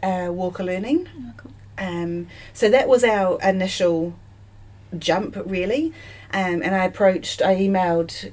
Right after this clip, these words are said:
Speaker 1: Kathy Walker to see if they run any P D in New Zealand. They weren't at that time, so I arranged fifty. Uh, they said if I could get fifty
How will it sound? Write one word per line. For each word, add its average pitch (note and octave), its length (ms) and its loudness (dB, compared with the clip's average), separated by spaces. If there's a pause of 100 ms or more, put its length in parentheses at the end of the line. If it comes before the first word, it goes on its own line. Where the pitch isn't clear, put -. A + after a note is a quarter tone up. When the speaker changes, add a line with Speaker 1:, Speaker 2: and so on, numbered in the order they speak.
Speaker 1:
Kathy F#3+ 340 -4
Walker E3+ 560 -2 (600)
to G3 100 -6
see F#3 200 -4
if F3 100 -6
they F3+ 120 -2
run F3+ 200 -4
any E3 200 0
P F3+ 220 -6
D E3+ 260 -2
in E3+ 80 -4
New E3+ 100 -4
Zealand. E3+ 320 -4
They F3 140 -2
weren't F#3 280 -4
at - 80 -8
that - 160 -6
time, E3+ 340 -8
so E3+ 360 -6 (680)
I G3 180 4
arranged F3+ 500 2
fifty. E3 680 -2 (500)
Uh, - 80 -10
they F#3 120 0
said F#3+ 160 2
if G3 80 0
I G#3+ 120 2
could A#3+ 100 -6
get A3 180 4
fifty A3 580 4